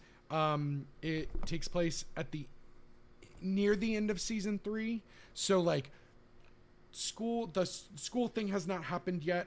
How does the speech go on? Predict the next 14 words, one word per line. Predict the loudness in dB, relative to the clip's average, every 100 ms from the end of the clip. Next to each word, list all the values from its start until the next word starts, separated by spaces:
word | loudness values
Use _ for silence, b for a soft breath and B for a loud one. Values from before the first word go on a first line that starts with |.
| 0
or | 0 2 0 -2 -6
it's | -8 -6
happened | -4 -4 -4 -4
just | -4 -4 -4
after. | -6 -6 -6
It's | -6
one | -8
of | -6
these | -8
two | -8 -8
things, | -6 -8
but | -6 -6
it | -4
is, | -4 -6 -8